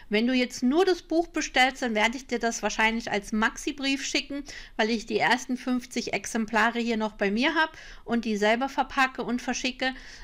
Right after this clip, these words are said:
Ähm, wenn du noch was anderes dazulegen willst, weil du vielleicht noch ein Kartendeck brauchst oder eine C D oder irgendwas anderes noch dazu möchtest, dann gilt der Gutschein trotzdem.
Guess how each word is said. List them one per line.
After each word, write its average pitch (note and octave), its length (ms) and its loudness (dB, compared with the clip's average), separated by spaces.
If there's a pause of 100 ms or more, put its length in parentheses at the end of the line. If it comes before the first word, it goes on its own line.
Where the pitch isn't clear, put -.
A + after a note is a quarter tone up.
(160)
Ähm, A3 520 2 (380)
wenn A3+ 240 4
du A#3 140 2
noch A3+ 220 2
was A3+ 140 2
anderes C4+ 560 2
dazulegen D#4+ 720 4
willst, C#4+ 380 2
weil G3 180 2
du G3 80 -6
vielleicht G3+ 280 -2
noch G3+ 80 2
ein G3+ 80 0
Kartendeck C4 600 0
brauchst A#3 520 2
oder G3 200 2 (300)
eine G#3 120 2
C A#3 160 0
D B3+ 320 4
oder A3 240 2
irgendwas C4 300 2
anderes B3+ 480 0
noch A3+ 160 -2
dazu A#3+ 360 -2
möchtest, D#4 520 0 (320)
dann A#3+ 200 2
gilt C4+ 340 0
der A#3+ 100 4
Gutschein A#3+ 540 -2
trotzdem. D#4 760 2